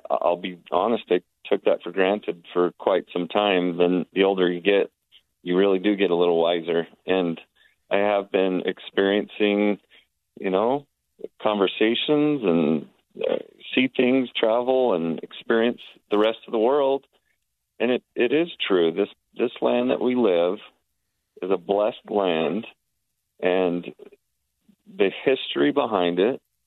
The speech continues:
the history that's been written, um, is true. And I, I hope that, you know, the things that we're doing is, is worthy of what was written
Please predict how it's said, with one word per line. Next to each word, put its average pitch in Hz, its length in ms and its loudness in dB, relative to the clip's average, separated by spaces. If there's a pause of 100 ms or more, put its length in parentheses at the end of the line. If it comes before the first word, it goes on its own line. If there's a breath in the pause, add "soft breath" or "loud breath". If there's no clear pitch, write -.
(640)
the 113 120 2
history 139 420 0
that's - 240 -4
been 104 200 0
written, 101 680 0 (600)
um, 98 600 0 (340)
is 113 200 0 (200)
true. 143 520 2
And 113 500 -2
I, 104 380 0
I 104 200 2
hope 127 240 0 (100)
that, 110 140 2 (640)
you 110 100 -6
know, 110 240 0 (220)
the 107 160 0
things 127 200 0
that 95 140 0
we're 139 180 2
doing 107 340 0
is, 101 140 -2 (260)
is 104 240 -4
worthy 107 480 2
of 104 140 -2 (500)
what 117 180 0
was 110 140 -4
written 110 420 -2